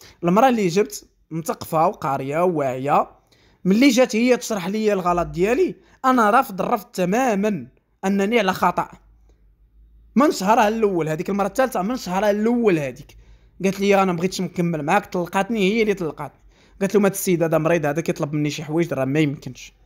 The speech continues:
جبنا المره الرابعه، المره الرابعه، المره الرابعه عاوتاني ما غنبقاش غادي معاكم الرابعه الخامسه تنوصلوا للعشره، لان الموضوع غياخد بزاف. جبنا المره الرابعه، بقينا عاوتاني نفس المشكل،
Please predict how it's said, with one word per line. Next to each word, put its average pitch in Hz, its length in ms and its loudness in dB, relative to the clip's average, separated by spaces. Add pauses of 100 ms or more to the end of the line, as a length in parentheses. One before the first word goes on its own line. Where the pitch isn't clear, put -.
(540)
جبنا 143 280 0
المره 202 240 2
الرابعه، 180 360 -2
المره 170 320 0
الرابعه، 180 400 0 (640)
المره 196 220 2
الرابعه 190 420 2
عاوتاني 147 560 -4
ما 185 80 -4
غنبقاش 190 340 -4
غادي 220 160 -4
معاكم 185 320 -4
الرابعه 170 260 0
الخامسه 175 340 -4
تنوصلوا 165 360 -6
للعشره، 147 320 0
لان 160 280 0
الموضوع 156 380 0
غياخد 151 420 -2
بزاف. 127 420 -4 (840)
جبنا 220 260 4
المره 220 280 2
الرابعه، 156 600 0 (840)
بقينا 214 340 2
عاوتاني 170 400 0
نفس 214 220 -6
المشكل، 185 680 -4